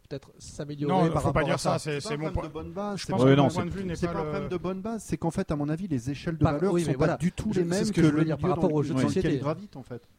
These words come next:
Speaker 1: Par rapport aux jeux de société, voilà, c'est, bah, on peut pas comparer un éditeur,
Speaker 3: Donc,
Speaker 1: euh,
Speaker 3: partant de
Speaker 1: de
Speaker 3: là,
Speaker 1: jeux
Speaker 3: euh,
Speaker 1: vidéo, euh, et puis la puissance, euh, que peuvent avoir, c'est que, qu'ont certains éditeurs français d'ailleurs, euh,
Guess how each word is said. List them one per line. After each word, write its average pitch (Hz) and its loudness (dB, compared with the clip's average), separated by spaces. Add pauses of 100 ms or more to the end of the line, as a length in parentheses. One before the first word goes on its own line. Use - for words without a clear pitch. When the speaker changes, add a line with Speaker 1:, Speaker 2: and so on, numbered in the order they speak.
Speaker 1:
Par 139 -8
rapport 135 -4
aux 151 -4
jeux 143 -8
de 139 -14
société, 156 -12
voilà, 180 -10
c'est, 127 -14
bah, 123 -10 (160)
on 127 -16
peut 123 -12
pas - -14
comparer 139 -12
un 131 -12
éditeur, 123 -10
Speaker 3:
Donc, 120 -6
Speaker 1:
euh, 120 -6
Speaker 3:
partant 120 -8
de 123 -8
Speaker 1:
de 127 -6
Speaker 3:
là, 127 -6
Speaker 1:
jeux 127 -8
Speaker 3:
euh, 147 -6
Speaker 1:
vidéo, 147 -6 (420)
euh, 117 -10
et 123 -8 (120)
puis - -20
la 131 -8
puissance, - -18
euh, 123 -12
que 123 -20
peuvent 123 -12
avoir, 120 -12
c'est 151 -20
que, 143 -14
qu'ont 139 -12
certains 143 -12
éditeurs 135 -14
français 170 -10
d'ailleurs, 139 -10
euh, 131 -12